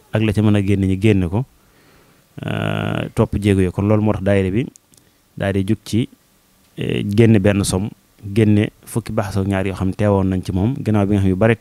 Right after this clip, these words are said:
ñëwaat nañ ci ginnaaw bi. Kon loolu day wane ni moom ab jéego la boo xam ne ubbi na ko, wane ni li ko tax a mool téere yi mooy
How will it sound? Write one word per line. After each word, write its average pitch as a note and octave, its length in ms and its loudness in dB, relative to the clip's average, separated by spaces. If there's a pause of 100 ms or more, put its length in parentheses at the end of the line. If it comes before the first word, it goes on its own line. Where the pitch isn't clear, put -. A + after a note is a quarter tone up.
ñëwaat G#2+ 240 2
nañ F#2+ 160 2
ci G2 100 -8
ginnaaw G2 240 0
bi. G2 140 -4 (760)
Kon G2+ 160 0
loolu F#2+ 140 4
day G2+ 100 6
wane G#2 140 6
ni G2 60 4
moom F#2+ 180 2 (600)
ab G#2 140 0
jéego A2 260 6
la G2 140 4
boo F#2+ 140 0
xam F#2+ 100 0
ne F#2 140 0
ubbi G#2+ 180 0
na F#2 120 2
ko, F#2 80 -2
wane G2 180 2
ni A2 180 0 (640)
li G#2+ 100 0
ko A#2 100 0
tax A2+ 180 -2
a A2+ 40 0
mool G2+ 220 2
téere G2 220 0
yi F#2+ 60 2
mooy F#2+ 300 0